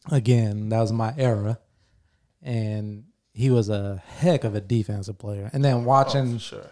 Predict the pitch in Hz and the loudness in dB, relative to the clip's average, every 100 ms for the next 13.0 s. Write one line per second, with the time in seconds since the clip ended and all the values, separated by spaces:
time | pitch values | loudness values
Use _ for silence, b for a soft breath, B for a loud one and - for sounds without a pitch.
0 | - 135 127 131 113 110 110 113 120 113 | 2 6 8 8 8 6 6 2 0 2
1 | 120 113 - 113 110 - - 139 - 117 | 4 2 2 0 0 -6 -10 -10 -8 -2
2 | 117 113 107 117 120 117 110 107 110 110 | 0 0 0 0 2 4 4 2 0 2
3 | 127 123 113 117 120 117 104 98 _ _ | 4 4 4 4 6 6 4 2 _ _
4 | _ _ _ _ _ 113 107 107 117 - | _ _ _ _ _ -8 -4 -4 -4 -6
5 | 139 135 143 120 139 156 151 - 147 143 | 2 6 6 6 4 4 2 2 6 6
6 | 120 110 98 - _ _ - 120 113 113 | 6 2 0 -6 _ _ -18 -8 -4 0
7 | 117 117 - 123 117 113 113 123 127 113 | 0 -2 -4 -2 0 0 2 4 4 2
8 | 113 - 131 135 101 104 104 101 _ _ | -2 -4 -2 0 0 -2 -4 -8 _ _
9 | _ _ _ - 95 101 98 104 113 104 | _ _ _ -14 -8 -4 -2 -4 -2 -4
10 | 104 104 101 104 107 104 - 151 190 214 | -2 -2 -2 -4 -8 -14 -8 -4 -2 0
11 | 175 160 156 196 196 131 120 - _ 190 | 2 2 4 4 6 4 2 -8 _ -2
12 | 214 - 151 117 110 110 104 98 - | -2 8 8 8 4 0 -4 -8 -14